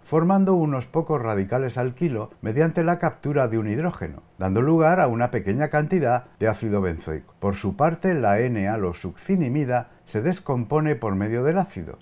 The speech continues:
generando una pequeña cantidad de halógeno molecular. Los radicales alquilo reaccionan con el halógeno molecular generado, dando lugar al haloalcano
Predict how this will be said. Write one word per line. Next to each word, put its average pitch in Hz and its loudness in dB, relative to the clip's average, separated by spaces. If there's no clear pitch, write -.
generando 127 2
una 135 0
pequeña 113 0
cantidad 135 0
de 107 -2
halógeno 117 -2
molecular. 98 -2
Los 101 0
radicales 101 2
alquilo 175 0
reaccionan 180 2
con 127 -2
el 107 0
halógeno 117 2
molecular 120 0
generado, 117 0
dando 123 4
lugar 143 4
al 120 2
haloalcano 95 0